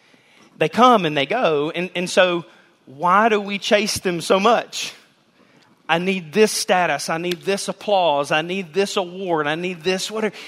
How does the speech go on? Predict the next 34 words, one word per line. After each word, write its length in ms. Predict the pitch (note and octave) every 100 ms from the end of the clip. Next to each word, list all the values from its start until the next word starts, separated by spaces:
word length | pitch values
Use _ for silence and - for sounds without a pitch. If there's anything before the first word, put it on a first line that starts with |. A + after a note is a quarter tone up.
| -
and 120 | F#3
it 120 | A3+ A3+
means 400 | G#3 F#3+ E3+ F3+
nothing 800 | A3 A#3+ - - F3+ D3 B2 - -
to 80 | -
the 100 | D3+
God 220 | D3 C#3
of 100 | B2+
the 80 | B2
universe. 640 | B2 A2+ F2 D#2 - - - _ _ _
Nothing. 480 | - C4 - D3+ G#2 - _ _ _ _ -
And 120 | C3
so 400 | - C#3+ B2+ B2+ - _ _ _ -
chasing 460 | - F3 F3 E3 C#3+
God's 260 | D3 C3+
glory 540 | C3 B3 E4 A2 G2+ C3+ _ _
is 160 | C#3+ -
what 140 | C3
lasts 320 | B2 A#2+ B2+ -
forever. 420 | - E3+ - D2+ _ _ _ _ -
And 120 | A#2+
this 180 | E3 -
is 160 | C#4
what 180 | A#3+ G#3
makes 340 | E3 C#3 - -
Zechariah 540 | C3+ - C3 B2+ C3
and 120 | A#2+
Elizabeth 440 | C3 C3 C#3 B2 - _
usable. 640 | C#3 G#3 A#3 D#3 A#2 E2 - - _
Not 320 | B2+ D#3+ C4+ -
that 160 | A3
they 100 | A3
were 120 | G3+
ki-, 160 | D#3+ B3